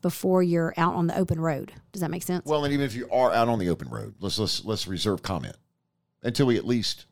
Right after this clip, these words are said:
Speaker 2: learn how to take the curve.
Speaker 1: Yeah.
Speaker 2: Right? Without, without, uh, without
Speaker 1: Yeah, I think so, but I know people don't agree,
Speaker 2: flipping over.
Speaker 1: you know? But that's
Speaker 2: Let's
Speaker 1: the
Speaker 2: see
Speaker 1: beau-,
Speaker 2: here.
Speaker 1: that's the beauty of the world and podcasting is you don't have to agree, right?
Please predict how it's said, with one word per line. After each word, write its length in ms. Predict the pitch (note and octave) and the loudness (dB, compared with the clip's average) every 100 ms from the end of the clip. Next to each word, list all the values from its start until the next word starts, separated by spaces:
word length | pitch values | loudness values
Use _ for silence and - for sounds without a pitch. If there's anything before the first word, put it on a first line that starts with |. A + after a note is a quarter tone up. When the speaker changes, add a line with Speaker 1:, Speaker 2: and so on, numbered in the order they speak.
| - | -8
Speaker 2:
learn 140 | A2 | -4
how 60 | F#2+ | -4
to 80 | C#2+ | -4
take 180 | F#2+ | -6
the 80 | - | -6
curve. 360 | - C2 G1+ _ _ _ _ _ - | -6 -6 -8 _ _ _ _ _ -8
Speaker 1:
Yeah. 280 | - E3+ - F3 | -4 -4 -4 -2
Speaker 2:
Right? 280 | B2+ D3+ - | -2 -2 -2
Without, 280 | F#2 F2 | -2 -2
without, 400 | C#2+ F2 E2 - C2+ | -2 -2 -2 -4 -6
uh, 160 | G1+ - _ _ _ _ _ _ _ - | -6 -12 _ _ _ _ _ _ _ -10
without 320 | F2+ E2 - - | -6 -4 -6 -4
Speaker 1:
Yeah, 140 | E4+ | -2
I 120 | E4 D#4+ | 0 0
think 220 | D4 A3 | -2 -2
so, 160 | F3+ | 0
but 100 | F3+ | 4
I 60 | F#3 | 4
know 160 | F#3 F3 | 4 2
people 220 | F3+ F3+ | 0 -2
don't 160 | E3+ | -4
agree, 200 | D#3 E3 | -4 -2
Speaker 2:
flipping 120 | - - | -2 -4
over. 200 | G2 - | -10 -12
Speaker 1:
you 140 | G#3+ F3 | -6 -2
know? 220 | D#3+ E3 - _ _ _ _ _ _ _ _ _ _ _ _ _ _ | -2 -4 -8 _ _ _ _ _ _ _ _ _ _ _ _ _ _
But 80 | - | -6
that's 120 | E3+ | -4
Speaker 2:
Let's 120 | E3+ | -2
Speaker 1:
the 60 | - | -2
Speaker 2:
see 60 | F3 | 0
Speaker 1:
beau-, 120 | G3 | 0
Speaker 2:
here. 80 | - | 2
Speaker 1:
that's 200 | G3+ - | 0 2
the 80 | F#3 | 0
beauty 320 | G#3 A3 A#3 | 2 4 2
of 100 | G3+ | 2
the 100 | G#3 | 2
world 360 | G#3 A3+ F#3 F3 | 4 4 4 2
and 120 | F3 | -2
podcasting 680 | - F3+ - D#3+ - E3 D3 | -2 -4 -4 -6 -6 -6 -6
is 100 | - | -6
you 60 | |
don't 100 | D#3+ | -6
have 140 | E3 E3+ | -6 -6
to 60 | |
agree, 280 | D#3+ F3+ F3+ | -6 -4 -4
right? 240 | F3 F#3 | -4 -6